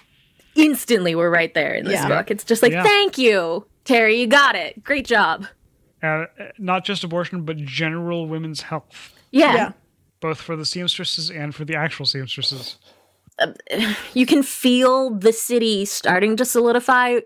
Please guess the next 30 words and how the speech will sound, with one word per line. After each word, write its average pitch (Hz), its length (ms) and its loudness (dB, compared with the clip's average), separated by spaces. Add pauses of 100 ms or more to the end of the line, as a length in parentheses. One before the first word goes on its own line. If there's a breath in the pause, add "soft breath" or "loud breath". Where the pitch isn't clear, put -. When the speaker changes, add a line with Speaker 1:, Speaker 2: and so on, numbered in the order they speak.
(720)
Speaker 1:
in 226 180 6
an 220 100 2
element 208 400 2
of 185 100 -2
law 175 220 4
that's 175 220 -4
like, 180 260 2 (720)
"Who 359 420 4
is 311 460 0 (100)
paying 147 680 0
me 160 160 -4
for - 160 -4
this? 151 180 2
I'm 208 80 4
gonna 381 160 4
do 185 260 2
it. - 160 -6 (280)
Speaker 3:
<laughs> - 260 0
Speaker 1:
I'm 220 160 4
gonna 302 180 4
take 269 240 2
care 233 240 4
of 185 120 0
this 170 160 -4
person, 170 320 2
a 170 40 2
hundred 208 360 2
percent. 170 400 -2 (340 loud breath)
But 254 220 4
also, 233 840 2